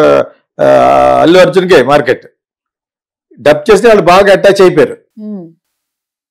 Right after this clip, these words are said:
Speaker 1: అలాగే ఇప్పుడు all over India market వచ్చేసినట్టు, ఆ, పుష్ప approve చేసింది.
Speaker 2: Yes.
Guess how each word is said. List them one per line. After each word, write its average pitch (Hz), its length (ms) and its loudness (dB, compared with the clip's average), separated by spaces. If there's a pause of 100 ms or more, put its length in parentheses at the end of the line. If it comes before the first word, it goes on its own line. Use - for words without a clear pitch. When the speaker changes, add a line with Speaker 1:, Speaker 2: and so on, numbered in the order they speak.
Speaker 1:
అలాగే 160 360 -2
ఇప్పుడు 175 200 0
all 185 240 4
over 240 260 4
India 220 220 2 (560)
market 180 400 -2
వచ్చేసినట్టు, 165 680 -4 (440)
ఆ, 147 80 0
పుష్ప 180 300 -4 (160)
approve 160 200 2
చేసింది. 123 280 -4 (220)
Speaker 2:
Yes. 180 140 -20